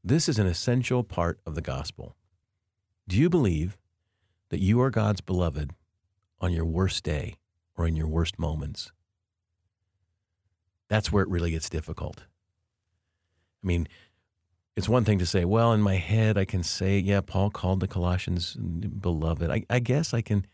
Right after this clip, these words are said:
but that movement, you know, the, the longest eighteen inches, they say, from your head into your heart, to get that down in there is challenging.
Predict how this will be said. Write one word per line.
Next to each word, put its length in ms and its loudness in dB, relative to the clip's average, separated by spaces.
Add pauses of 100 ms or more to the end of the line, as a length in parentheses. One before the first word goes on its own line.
(760)
but 100 -2
that 200 2
movement, 580 4
you 100 -2
know, 240 -2 (220)
the, 180 -2
the 300 -2
longest 440 2
eighteen 340 0
inches, 280 -2
they 140 -4
say, 260 -6
from 260 -4
your 220 -4 (280)
head 200 2
into 220 0
your 120 0
heart, 260 -4 (480)
to 80 -6
get 220 -2
that 240 -2
down 300 0
in 220 4
there 340 -6 (600)
is 180 -4
challenging. 680 -2